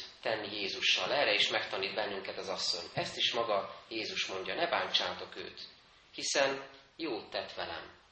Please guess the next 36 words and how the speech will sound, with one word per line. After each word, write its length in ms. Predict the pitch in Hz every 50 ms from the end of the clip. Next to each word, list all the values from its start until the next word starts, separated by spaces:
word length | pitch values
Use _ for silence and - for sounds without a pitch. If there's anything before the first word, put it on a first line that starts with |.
| _ _ _ - _ - - - - - - - - - _
Ez 120 | - 127 127
a 80 | 120
kifejezés 840 | - - 110 - - 143 127 117 117 117 113 110 - - - - - -
az 100 | 113 127
eredeti 380 | 123 117 113 107 104 101 107 -
szövegben 640 | - - 120 110 107 101 98 104 101 101 - 123
úgy 140 | 120 107 -
hangzik, 440 | 120 113 110 107 107 101 98 - - - - - - - -
hogy 200 | - 123 123 - -
megfelelő 720 | 156 156 131 - - - 120 104 98 95 92 90 87 87
módon, 480 | 90 98 98 92 90 87 85 85 - - -
vagy 260 | - - 120 123 120 -
úgy 120 | 135 127
is 140 | 110 - -
mondhatnánk, 500 | - 117 110 113 110 104 - 117 113 135
megfelelő 560 | 156 151 - - - 123 110 107 98 101 101
időben, 480 | 101 117 - - 185 180 175 90 85 85
és 260 | 87 90 - - -
pont 320 | - - 175 120 104 - -
jól 320 | 113 98 92 90 85 87 - - - - - -
cselekedett 600 | - - 107 92 90 87 - 92 - 87 87 -
velem. 260 | - 92 90 90 -
Pont 260 | - 196 185 127 - 113
azt 200 | 98 - - -
tette, 280 | 95 85 - - -
amit 220 | 90 87 87 - - -
kellett. 380 | 92 92 90 87 85 - - - - - - - - - - - -
Milyen 220 | 147 175 170 139
nagy 180 | 135 131 127 -
művészet 460 | 143 147 143 127 117 107 - - -
ez, 160 | 110 107 -
gondoljunk 360 | 131 135 127 113 110 107 107
bele 120 | 113 110 107
az 120 | 107 -
emberi 320 | - 120 120 104 98 95 95
kapcsolatokban. 880 | - 98 - - - 107 92 90 - 104 90 90 95 90 87 87 -